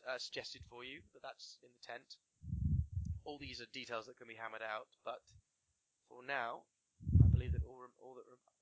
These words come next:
for now, all that remains. I know, I've never been one for ceremony, and you've a lot of work ahead of you.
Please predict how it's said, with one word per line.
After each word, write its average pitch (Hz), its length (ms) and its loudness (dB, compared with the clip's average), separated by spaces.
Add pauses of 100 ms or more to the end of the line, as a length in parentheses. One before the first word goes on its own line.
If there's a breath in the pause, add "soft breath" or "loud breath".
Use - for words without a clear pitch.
for 135 40 -14
now, 127 200 -4
all 127 80 12
that - 160 10
remains. 120 400 -16 (960)
I 151 80 0
know, 175 200 0
I've 151 120 -10
never 175 160 -14
been 156 160 -12
one 135 160 -4
for - 100 -14
ceremony, 123 540 -10
and 123 260 -6 (560)
you've 123 140 -16
a 120 80 -8
lot 113 160 -10
of - 80 -20
work 120 200 -14
ahead 113 200 -14
of 107 60 -14
you. 107 120 -16